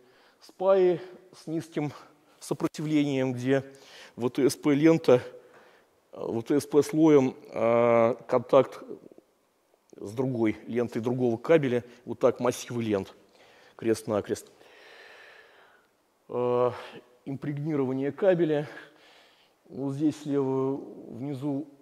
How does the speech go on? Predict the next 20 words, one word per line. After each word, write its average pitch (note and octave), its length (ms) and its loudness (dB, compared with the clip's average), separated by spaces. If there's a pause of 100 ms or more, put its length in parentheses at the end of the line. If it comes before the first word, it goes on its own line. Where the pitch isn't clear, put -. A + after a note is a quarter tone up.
(300)
схема C#3+ 480 -4
охлаждения C#3 960 -4
и C#3 160 -8
питания E3+ 720 -2 (800)
этого C3 520 -2 (140)
накопителя C3 840 -8 (220)
через C#3+ 280 -6
две D3 240 2
пары C3 320 4
тоководов. D#3+ 680 2 (220)
Почему D#3 360 -4
через C#3+ 280 -2
две C#3 180 2
пары? F3 400 6 (380)
Хотели E3 300 -2
сначала D3 500 0
через D3+ 340 -4
одну, E3 280 4
чтобы B2 320 -6
лишнего A#2 520 -2